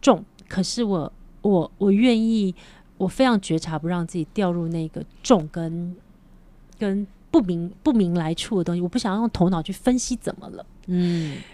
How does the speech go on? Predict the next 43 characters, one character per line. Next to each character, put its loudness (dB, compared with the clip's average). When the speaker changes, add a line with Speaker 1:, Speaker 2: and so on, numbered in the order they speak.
Speaker 1:
然 -2
后 2
我 2
就 -2
安 -2
静 0
坐 -2
下 -8
来， -12
这 -4
个 -2
时 -4
候 -2
我 0
通 -4
常 -4
会 -2
召 -2
唤 -2
老 -4
白 -4
或 -4
C -2
D 2
高 2
龄 0
来 0
陪 0
伴 -2
我 -4
静 -2
心， -6
很 6
简 2
单 2
的 0
静 0
心， -4
其 -6
实 -2
我 2
只 -4
要 0